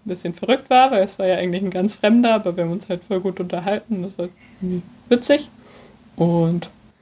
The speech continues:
dann hat er nach regem Kontakt sich auf einmal gar nicht mehr gemeldet. Und das fand ich schon ziemlich merkwürdig, weil das ja eigentlich so angefangen hat wie,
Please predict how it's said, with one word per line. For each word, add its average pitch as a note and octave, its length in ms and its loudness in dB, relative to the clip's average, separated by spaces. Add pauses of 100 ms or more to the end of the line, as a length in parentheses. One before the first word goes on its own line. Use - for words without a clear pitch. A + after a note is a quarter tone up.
(420)
dann G#3 600 4
hat A#3+ 200 4
er G#3+ 360 4 (320)
nach G3+ 180 -2
regem A3 340 4
Kontakt A#3+ 500 2
sich G#3 200 -2
auf F#3 120 0
einmal F#3 240 -2
gar G3 180 4
nicht D4 180 -2
mehr C4 120 4
gemeldet. C4 540 2
Und G#3+ 120 0
das F3 180 -8
fand F3+ 180 -2
ich F3 100 -8
schon F3+ 180 -6
ziemlich F3+ 420 -2
merkwürdig, A3+ 640 0
weil F3 120 0
das F3 220 -4
ja G3 80 0
eigentlich F3+ 280 -2
so - 80 -2
angefangen G3 460 0
hat G3 180 -2
wie, G3 260 0